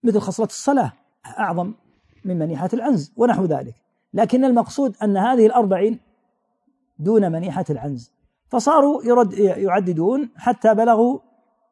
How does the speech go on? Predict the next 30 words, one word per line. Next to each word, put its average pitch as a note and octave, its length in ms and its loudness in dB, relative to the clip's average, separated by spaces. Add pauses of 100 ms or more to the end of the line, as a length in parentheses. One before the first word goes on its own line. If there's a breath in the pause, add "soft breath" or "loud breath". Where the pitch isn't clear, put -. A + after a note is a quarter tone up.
خمس G3+ 280 0
عشرة F3+ 400 0
خصلة، A2+ 380 -12 (420)
مثل B3+ 320 2
رد A3+ 220 2
السلام، F3+ 380 -4 (200)
رد F#3+ 140 -4
السلام F#3+ 320 -6
دون A3+ 220 0
منيحة E3 320 -4
العنز، C#3+ 380 -10 (680)
وتشميت G#3 440 0
العاطس F3+ 540 -2 (100)
دون A3+ 280 2
منيحة G3+ 360 0
العنز، D#3 380 -8 (360)
وإماطة A3 500 0
الأذى F#3+ 380 0 (100)
دونها G3+ 460 2
أيضًا، E3+ 280 2 (540)
يعني E3+ 240 -4
أن G#3+ 140 0
منيحة F3+ 300 -2
العنز G3+ 420 -2
أعلاهن، F3 440 0
يقول: C4 240 0
"ما C4+ 60 4
استطعنا F#3+ 480 0
أن E3 60 -6
نبلغ E3+ 400 -2